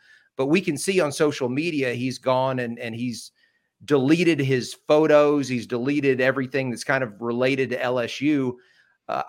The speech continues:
I don't wanna jump the gun and speculate that he's left the team because this may very well be a temporary thing and he doesn't miss a game. But if he's your teammate,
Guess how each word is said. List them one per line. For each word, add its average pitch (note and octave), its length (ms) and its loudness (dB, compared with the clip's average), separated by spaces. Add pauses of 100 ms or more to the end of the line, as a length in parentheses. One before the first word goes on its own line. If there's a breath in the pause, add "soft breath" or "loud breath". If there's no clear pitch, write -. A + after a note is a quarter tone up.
(140)
I F3 60 6
don't G#3 140 4
wanna F#3+ 140 4
jump D#3 320 2
the C#3+ 80 0
gun C#3+ 320 4
and B2 300 -4
speculate C#3+ 480 0
that A#2+ 80 -8
he's A#2 120 -8
left C#3+ 280 2
the C#3 60 -8
team C3+ 380 -4
because B2+ 240 -4
this B2 140 -8
may C3 160 -2
very C3 240 0
well A#2+ 260 2
be A#2 160 -4
a A2+ 40 -4
temporary A#2+ 520 -4
thing A#2+ 380 -4
and A2 100 -6
he A2+ 120 -6
doesn't B2 280 -4
miss A2+ 200 -12
a G#2+ 40 -12
game. C3 520 -2 (800)
But D#3 220 2
if A3 160 0
he's A#3 260 0
your F3+ 140 2
teammate, C3+ 760 -4